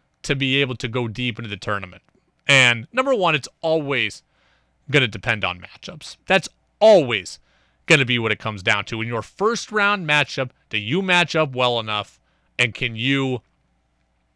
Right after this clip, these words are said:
you know, can you pull that first upset? 'Cause once you pull the first one, life gets a little bit easier going into the second one. But beyond that,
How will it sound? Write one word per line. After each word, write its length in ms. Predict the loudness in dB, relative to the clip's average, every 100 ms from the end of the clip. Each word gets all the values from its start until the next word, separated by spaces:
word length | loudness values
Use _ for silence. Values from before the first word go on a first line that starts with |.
| _ -2
you 60 |
know, 100 | -2
can 220 | 0 -4
you 100 | -2
pull 260 | -6 -4 0
that 180 | 0 -2
first 340 | -4 -6 -2
upset? 340 | -4 -4 -8 -6
'Cause 140 | -4
once 220 | -4 -6
you 60 | -4
pull 100 | -4
the 80 | -4
first 400 | 0 0 0 -2
one, 300 | -4 -4 -6 _ _ _ _ 2
life 220 | 4 4
gets 180 | 0 -2
a 40 |
little 220 | 0 2 2
bit 140 | 4
easier 420 | 2 2 0 -2 -4 _ _ _
going 260 | 4 6 6
into 160 | 4 0
the 80 |
second 360 | -4 0 0 -2
one. 180 | -12 -2
But 140 | -2
beyond 440 | 2 2 4 2 -2
that, 440 | -8 -8 -16 -20